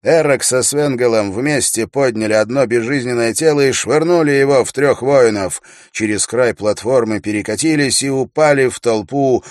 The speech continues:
уже четыре тела. Джилан тем временем схватил упавшую саблю Юсала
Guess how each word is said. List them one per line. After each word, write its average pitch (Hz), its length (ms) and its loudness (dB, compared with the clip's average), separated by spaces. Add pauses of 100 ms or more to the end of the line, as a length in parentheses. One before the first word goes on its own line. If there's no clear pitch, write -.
(120)
уже 113 380 -2
четыре 98 600 -6
тела. 76 480 -8 (320)
Джилан 107 540 -2
тем 104 240 -4
временем 120 420 -2
схватил 110 540 -4
упавшую 107 600 -4
саблю 113 400 0
Юсала 110 680 2